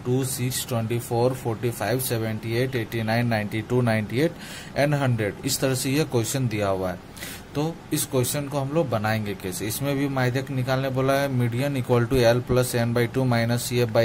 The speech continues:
F into H, ये फार्मूला लगाना है। but यहाँ पे दिया हुआ है बीस से कम है, ठीक है। तो इसको हम लोग कैसे solve करेंगे?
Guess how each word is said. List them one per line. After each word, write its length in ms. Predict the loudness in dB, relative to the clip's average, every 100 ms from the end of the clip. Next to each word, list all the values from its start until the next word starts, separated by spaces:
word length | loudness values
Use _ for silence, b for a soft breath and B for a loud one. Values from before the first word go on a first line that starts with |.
| 6
F 180 | 4 2
into 340 | -2 2 2 2 B B B -4
H, 240 | -2 0
ये 100 | 0
फार्मूला 400 | 0 0 0 -2
लगाना 380 | -4 -4 -6 -8
है। 80 | -10 B B -2
but 180 | 0 0
यहाँ 220 | 0 -4
पे 140 | -4 -4
दिया 240 | 0 2
हुआ 180 | 4 2
है 140 | 0 -2
बीस 160 | -2
से 200 | -2 -4 -4
कम 140 | -4 -4
है, 140 | -6 -12 -16 -16 -8
ठीक 160 | -4 -2
है। 80 | -4 -6 B B B -2
तो 60 |
इसको 320 | 0 0 -2 -4
हम 180 | -2
लोग 180 | -4 -2
कैसे 300 | -4 -4 -4
solve 360 | -4 -2 -2 -4 -8
करेंगे? 420 | -8 -8 -8 -10